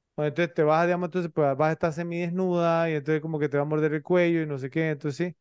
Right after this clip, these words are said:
Y ya diga, "Ok, está bien". Entonces, o sea, o sea, tú, ellas creen, digamos, pues, que eso va a ayudar a su carrera,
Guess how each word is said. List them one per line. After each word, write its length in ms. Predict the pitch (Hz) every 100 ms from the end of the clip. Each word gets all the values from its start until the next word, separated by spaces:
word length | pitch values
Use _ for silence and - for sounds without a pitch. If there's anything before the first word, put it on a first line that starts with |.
| _ _ _ _ _ _ _ _
Y 80 | 180
ya 80 | 175
diga, 220 | 180 196
"Ok, 120 | 214
está 320 | 220 180 208 202
bien". 320 | 175 120 95
Entonces, 500 | - 170 151 190 165
o 20 | - _
sea, 400 | - 185 160 - _ _ _ _ _ _ _ _ - _ - -
o 120 | 208
sea, 260 | - 180 156
tú, 140 | 190 - _ -
ellas 340 | 220 196 208 -
creen, 280 | 208 220 240
digamos, 220 | 226 240
pues, 120 | 214
que 140 | 208 180
eso 240 | 160 208
va 200 | 202 202 233 -
a 260 | 190 160
ayudar 440 | 156 156 147 156 185
a 20 |
su 160 | 208 202
carrera, 760 | 175 147 180 214 285 320